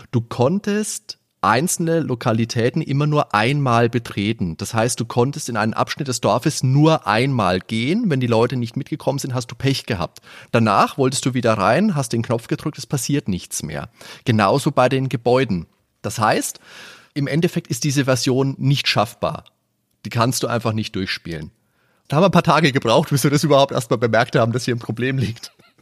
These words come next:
Deswegen sind wir dann letztendlich auf die dos-Version umgestiegen, obwohl sie so viel schlechter aussieht, aber die war eben spielbar. Und wie Daniel gesagt hat, ich hab das am Anfang auch so gemacht, bei den Kampfsequenzen und bei den Hundeangriffen, dass ich die Geschwindigkeit runtergedreht habe. Jetzt am Schluss hab ich's dann aber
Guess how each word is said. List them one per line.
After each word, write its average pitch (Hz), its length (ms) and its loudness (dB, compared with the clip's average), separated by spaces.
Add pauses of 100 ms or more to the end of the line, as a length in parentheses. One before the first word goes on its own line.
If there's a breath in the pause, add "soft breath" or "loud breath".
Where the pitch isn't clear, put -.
(400 loud breath)
Deswegen 135 360 0
sind 151 240 0
wir 143 80 0
dann 135 160 2
letztendlich 131 720 0
auf 117 340 4
die - 160 -14
dos-Version 156 720 0
umgestiegen, 160 720 -4
obwohl 131 460 0
sie 180 140 -2
so 156 200 -2
viel 151 180 -2
schlechter 131 720 0
aussieht, 165 540 -2
aber 131 360 -2
die 123 220 -4
war 131 300 0
eben 127 220 -2
spielbar. 131 760 -4 (540 loud breath)
Und 127 360 0
wie 139 120 0
Daniel 147 360 4
gesagt 123 520 0
hat, 214 200 -6
ich 135 120 -8
hab 139 100 -6
das 151 160 -4
am 135 120 -4
Anfang 123 320 -4
auch 135 260 -2
so 175 160 -4
gemacht, 170 420 -4
bei 117 80 0
den 127 160 2
Kampfsequenzen 165 880 0
und 156 240 0
bei 127 80 4
den 110 160 2
Hundeangriffen, 147 720 0
dass 127 160 -4
ich 127 80 -8
die 131 100 -6
Geschwindigkeit 127 680 -4
runtergedreht 120 680 -2
habe. 135 220 0
Jetzt 127 180 0
am 117 120 0
Schluss - 280 -2
hab 143 140 2
ich's 131 140 -4
dann 131 160 -2
aber 120 360 0